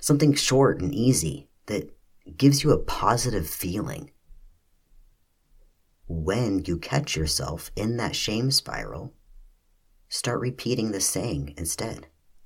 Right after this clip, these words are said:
And that's a start anyway. My journey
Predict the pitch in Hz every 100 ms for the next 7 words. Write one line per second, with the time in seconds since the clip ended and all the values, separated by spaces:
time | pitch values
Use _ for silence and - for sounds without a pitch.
0 | - _ _ _ - - - _ _ _
1 | _ _ _ 139 143 139 143 - 143 117
2 | 156 139 135 143 - _ _ _ _ _
3 | _ _ _ _ _ _ _ _ _ -
4 | - - 104 101 98 95 87 82 80